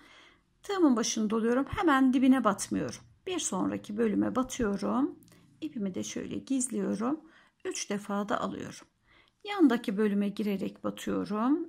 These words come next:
İpimi yine gizliyorum. Bir, iki, üç.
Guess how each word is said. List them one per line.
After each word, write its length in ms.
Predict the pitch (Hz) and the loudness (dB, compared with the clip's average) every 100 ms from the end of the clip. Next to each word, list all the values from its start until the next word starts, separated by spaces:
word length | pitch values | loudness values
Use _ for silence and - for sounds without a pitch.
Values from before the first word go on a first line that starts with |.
| - | -10
İpimi 320 | 233 196 196 | -10 -2 0
yine 280 | 208 247 247 | 2 2 0
gizliyorum. 720 | 240 247 - 254 247 277 381 _ _ _ _ - | 0 -2 0 0 0 -2 -8 _ _ _ _ -4
Bir, 360 | 285 196 - _ 254 | -2 -2 -4 _ -10
iki, 380 | 247 339 415 - | -10 -8 -10 -8
üç. 340 | 160 - - | -10 -10 -14